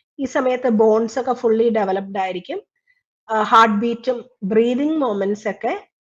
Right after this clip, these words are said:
ആ, നോർമൽ ആയിട്ട് ഒരു ഇൻഡിപെൻഡന്റ് ലൈഫിന് വേണ്ടിയുള്ള, ആ, എല്ലാ തരത്തിലും റെഡി ആയിക്കൊണ്ടിരിക്കുന്ന സമയമാണ് twenty-nine to thirty-two വീക്സ്. ഇനി ബോഡിയിൽ ഒരുപാട് ഹെയർ ഉണ്ടാവും എന്ന് നമ്മൾ പറഞ്ഞു.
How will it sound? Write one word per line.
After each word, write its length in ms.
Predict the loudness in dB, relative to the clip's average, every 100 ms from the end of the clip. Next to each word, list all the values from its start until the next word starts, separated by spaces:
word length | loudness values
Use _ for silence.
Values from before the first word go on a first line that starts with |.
| _
ആ, 320 | -4 -2 -4 -6
നോർമൽ 540 | -4 2 2 2 0 0
ആയിട്ട് 440 | 0 -2 -4 -6 -4
ഒരു 120 | -4
ഇൻഡിപെൻഡന്റ് 760 | -2 -2 -2 -2 -4 -4 -2 -2
ലൈഫിന് 360 | -2 -4 -4
വേണ്ടിയുള്ള, 580 | -4 -4 -4 -6 -6 -10 _ _ _ _ _ _
ആ, 60 | -10
എല്ലാ 340 | -8 -6 -4
തരത്തിലും 500 | -2 -2 -2 -2 -2
റെഡി 300 | 0 0 2
ആയിക്കൊണ്ടിരിക്കുന്ന 600 | 2 2 -2 -2 -4 -4
സമയമാണ് 560 | -6 -6 -4 -4 -4 -6
twenty-nine 680 | -8 -4 -4 -2 -2 -4
to 100 | -6
thirty-two 440 | -8 -10 -10 -14 -18
വീക്സ്. 400 | -18 _ -20 _ _ _ _ _ _ _ _ -2
ഇനി 160 | 2
ബോഡിയിൽ 640 | 4 4 6 6 4 0 0
ഒരുപാട് 580 | 0 0 0 2 2 0
ഹെയർ 440 | -4 0 2 0
ഉണ്ടാവും 500 | 0 0 0 0 -4
എന്ന് 280 | -6 -8 -10
നമ്മൾ 220 | -8 -8
പറഞ്ഞു. 300 | -8 -10 -12